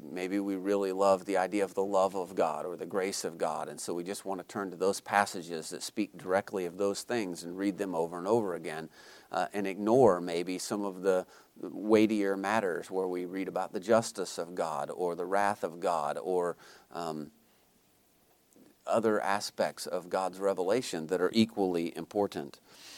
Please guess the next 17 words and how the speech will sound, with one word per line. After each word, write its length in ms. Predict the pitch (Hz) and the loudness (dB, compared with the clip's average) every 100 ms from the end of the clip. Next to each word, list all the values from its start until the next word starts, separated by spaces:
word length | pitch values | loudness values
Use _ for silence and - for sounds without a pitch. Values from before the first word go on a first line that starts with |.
| - - | -20 -4
Um, 300 | 85 87 87 - - - | 0 0 -2 -10 -10 6
it, 200 | 131 - | 6 6
it, 120 | - _ | -6 _
reading 420 | - 131 160 165 143 | 2 6 8 8 6
the 60 | |
whole 200 | 135 139 | 6 4
counsel 400 | 143 139 139 123 | 4 0 0 -6
of 60 | 110 | 0
God, 260 | 139 117 | 2 4
reading 280 | 104 123 123 | 2 0 0
all 340 | - 117 127 120 | 6 8 8 4
of 80 | |
Scripture, 400 | - 135 123 101 | -2 -8 -2 0
will 180 | 95 98 | 4 4
help 300 | 104 123 123 | 10 10 12
us 200 | 117 110 - | 8 8 2
avoid 680 | 92 92 131 123 92 90 | 0 6 10 12 10 6